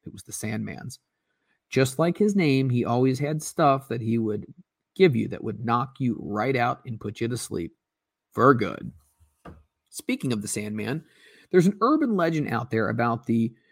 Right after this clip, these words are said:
withholding somas from Sonny unless I got a blowjob. It was something like I was holding them in my left hand and I couldn't open it until she finished the act on me.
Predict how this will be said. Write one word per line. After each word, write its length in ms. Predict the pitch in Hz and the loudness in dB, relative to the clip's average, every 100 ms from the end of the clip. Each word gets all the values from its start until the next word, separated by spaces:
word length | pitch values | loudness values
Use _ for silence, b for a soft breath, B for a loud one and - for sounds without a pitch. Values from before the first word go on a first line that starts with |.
| b b | b b
withholding 520 | 147 - 185 180 151 | 2 6 6 8 4
somas 520 | - 160 165 147 117 | 2 0 2 2 -2
from 200 | - 117 | -4 -8
Sonny 400 | 104 190 147 113 | -2 0 0 0
unless 320 | 107 123 117 | -2 -2 -4
I 80 | 113 | -6
got 160 | 113 113 | -4 -4
a 40 | |
blowjob. 640 | 110 131 131 107 73 71 - _ _ _ _ - | 0 4 4 2 -4 -6 -12 _ _ _ _ 0
It 60 | |
was 140 | 180 - | 2 2
something 500 | 269 311 - 165 143 | 0 -2 -2 -4 0
like 440 | 131 131 131 - - | 0 0 -2 -12 -6
I 80 | 151 | -4
was 160 | 160 | -4
holding 520 | - - 233 220 170 | -2 0 0 0 -2
them 160 | 135 131 | -2 -2
in 100 | 127 | -2
my 160 | 110 78 | -4 -2
left 360 | 151 185 - | 0 0 -2
hand 400 | 170 165 160 165 | -6 -4 -4 -4
and 160 | - - | -6 -10
I 100 | - | -10
couldn't 320 | - 117 110 - | -2 0 0 6
open 320 | 190 180 180 | 6 6 2
it 120 | - | 0
until 280 | 131 127 120 | -4 -6 -8
she 180 | - 104 | -8 -10
finished 360 | - 120 110 | -6 -6 -6
the 120 | 110 - | -6 -2
act 300 | 175 165 165 | 0 0 -2
on 180 | 160 | -2
me. 280 | 156 156 156 | 0 0 -2